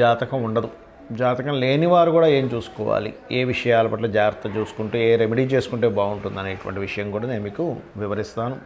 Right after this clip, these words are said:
కుంభలగ్నము, కుంభరాశి. కుంభం వారికి ఈ గురువు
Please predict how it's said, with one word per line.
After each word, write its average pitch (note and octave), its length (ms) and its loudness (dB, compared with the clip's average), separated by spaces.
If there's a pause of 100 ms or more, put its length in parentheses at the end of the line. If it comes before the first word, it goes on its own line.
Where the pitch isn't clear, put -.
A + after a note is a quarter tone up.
(960)
కుంభలగ్నము, B2+ 680 0 (100)
కుంభరాశి. - 600 -10 (460)
కుంభం C3+ 380 0
వారికి A#2 440 0 (320)
ఈ A2+ 80 -6 (160)
గురువు B2 600 0